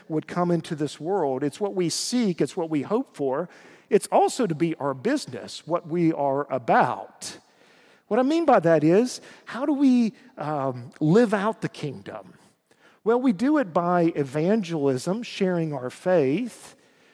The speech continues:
because when we express to others that we submit to Jesus as our Lord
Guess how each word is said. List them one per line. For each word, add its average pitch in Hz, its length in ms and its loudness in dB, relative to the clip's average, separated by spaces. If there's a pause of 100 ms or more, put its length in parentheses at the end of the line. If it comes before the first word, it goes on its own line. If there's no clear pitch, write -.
(120)
because 185 260 -4
when 180 160 -4
we 254 220 0
express 202 480 -2
to - 200 -6
others 170 520 0
that 135 160 -2
we 208 260 -2
submit 165 520 -2
to 151 100 -4
Jesus 151 440 -6
as 135 200 -2
our 127 80 -6
Lord 160 520 0